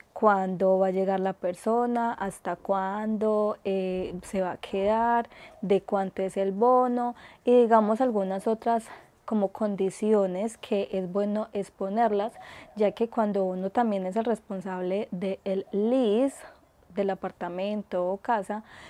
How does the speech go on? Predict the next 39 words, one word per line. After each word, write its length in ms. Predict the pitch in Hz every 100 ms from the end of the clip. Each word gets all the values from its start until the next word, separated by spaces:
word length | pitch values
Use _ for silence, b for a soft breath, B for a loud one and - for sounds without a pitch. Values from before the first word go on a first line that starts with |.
| B -
pues 180 | 220
uno 180 | 214 190
también 580 | - 208 208 196 190 190
tiene 420 | - 202 196 196
que, 720 | - - 214 202 202 196 196 196
como, 580 | - 202 196 196 190 185 -
uno 240 | 208 196
también 340 | 214 220 196 185
tiene 280 | 208 202
que 100 | 196
pagar 400 | 208 202 196 196
un 160 | 190 185
bono 380 | 220 254 180 - _ _ -
a, 380 | 190 185 175 165 160 165 _ - B B B B B -
al 180 | 196 185
real 280 | 185 175
estate. 500 | - - 240 220 170 - b b b -
Entonces 520 | 202 - 202 202 190
obviamente 800 | 214 208 214 214 - 214 208 -
uno 280 | 208 214 202
pone 320 | - 220 220
como 300 | 214 214 196
que 140 | - 190
ciertas 440 | 190 180 - 190
condiciones 960 | - 220 196 185 - 233 208 196 214 220
de 140 | 226
que, 120 | -
por 200 | 185 196
ejemplo, 500 | 190 214 196 - 196
no 220 | 190 202 202
se 100 | 190
permite 460 | 196 185 180 190
fumar 500 | 185 185 190 233 269
o 40 | 180
que 140 | 202
no 140 | 185
se 140 | 180 180
permiten 500 | 196 190 185 180 180
mascotas 680 | 180 - 220 220 208 180